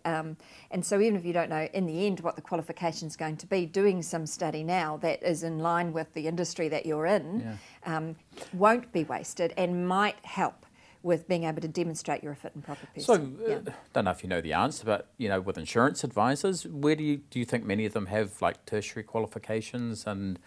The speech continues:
Speaker 2: level five certificates or anything like that?
Speaker 1: Not many.
Speaker 2: Not many.
Speaker 1: Um, uh, those are two different qualifications
Speaker 2: Yes,
Speaker 1: there.
Speaker 2: yes, yeah.
Speaker 1: I, and I would say there's probably a bigger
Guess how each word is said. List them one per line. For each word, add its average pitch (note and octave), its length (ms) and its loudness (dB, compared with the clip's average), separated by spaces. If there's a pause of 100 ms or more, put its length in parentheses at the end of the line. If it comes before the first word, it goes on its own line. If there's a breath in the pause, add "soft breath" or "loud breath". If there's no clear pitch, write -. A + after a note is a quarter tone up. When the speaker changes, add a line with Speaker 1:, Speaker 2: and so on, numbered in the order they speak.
(260 loud breath)
Speaker 2:
level G#2+ 260 2
five A2 340 0
certificates - 560 -10
or A#2+ 40 -6
anything B2 240 -4
like B2+ 160 -4
that? G#3+ 220 -4 (480)
Speaker 1:
Not F3 180 -4
many. D3 260 -12 (160)
Speaker 2:
Not - 160 -8
many. G2 360 -4 (440 soft breath)
Speaker 1:
Um, E3 380 -4
uh, F#3 100 2
those F#3 240 4
are F3+ 40 -10
two F3 180 -4
different D#3 320 -10 (140)
qualifications D3+ 720 -6
Speaker 2:
Yes, A#2+ 180 4
Speaker 1:
there. E3+ 100 6
Speaker 2:
yes, D#3 160 4
yeah. - 160 4
Speaker 1:
I, G3 80 4
and G3 120 4
I G#3 120 8
would G#3 160 4
say E3+ 220 4
there's E3+ 180 -2
probably D#3+ 460 0
a D3+ 160 2
bigger D#3+ 500 2